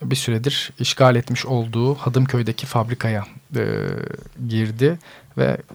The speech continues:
tutuk-, e, özür dilerim, gözaltına almaya başladı işçileri. Bir şafak baskınıyla ve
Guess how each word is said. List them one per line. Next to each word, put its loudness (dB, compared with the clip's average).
tutuk-, -8
e, 0
özür 0
dilerim, -2
gözaltına 6
almaya 2
başladı 0
işçileri. 0
Bir 4
şafak 2
baskınıyla 4
ve 4